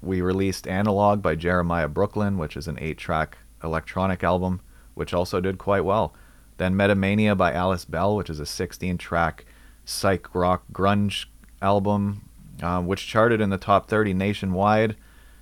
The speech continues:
Then we put out the first Charles Childers E P, Bitch in the Water, which made top ten national electronic charts. I wasn't sure what to make of it at first, but it was just really cool to see.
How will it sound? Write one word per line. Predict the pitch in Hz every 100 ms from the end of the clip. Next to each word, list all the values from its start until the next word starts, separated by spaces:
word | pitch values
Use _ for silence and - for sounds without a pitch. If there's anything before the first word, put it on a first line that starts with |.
| - -
Then | 104 113
we | 117
put | 110 120
out | 113 110
the |
first | 98 117 110 -
Charles | 113 104 -
Childers | 117 120 113 117
E | 113
P, | - 117
Bitch | 98 104 -
in | 101
the | 90
Water, | 87 104 110 110 - - - -
which | 90 -
made | 101 98 90
top | - 104 95
ten | 113 104
national | 98 110 131 110 92 82
electronic | 80 - 85 78
charts. | - 57 55 - - - - - - - - - -
I | 87
wasn't | 113 143 147
sure | - 143
what | 139
to | 123
make | 104 135 147
of | 90
it |
at | 80 -
first, | 92 80 -
but | 90
it |
was | 90
just | 107 107 90
really | 101 98 92 - - -
cool | - 92 90
to |
see. | 82 87 80